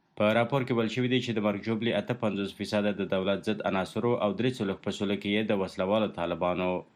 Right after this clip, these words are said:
کار دی. د افغانستان د دفاع وزارت وایي، د هلمند ولایت د کجکي په ولسوالۍ کې د افغان پوځ یو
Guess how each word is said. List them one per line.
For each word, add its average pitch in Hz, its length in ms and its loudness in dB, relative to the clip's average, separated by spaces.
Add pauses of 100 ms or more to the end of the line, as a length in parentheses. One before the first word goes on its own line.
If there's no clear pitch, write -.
(180)
کار 78 220 0 (100)
دی. 82 120 -2 (800)
د 123 180 8
افغانستان 139 560 4
د 135 80 0
دفاع 127 280 2
وزارت 120 320 -4
وایي، 131 180 -2
د 117 100 -2
هلمند 117 320 0
ولایت 110 260 0
د 110 120 -4
کجکي 101 420 -2
په 110 80 -2
ولسوالۍ 101 540 -2
کې 113 180 -2
د 101 120 0
افغان 113 340 -2
پوځ 104 300 -2
یو 104 60 2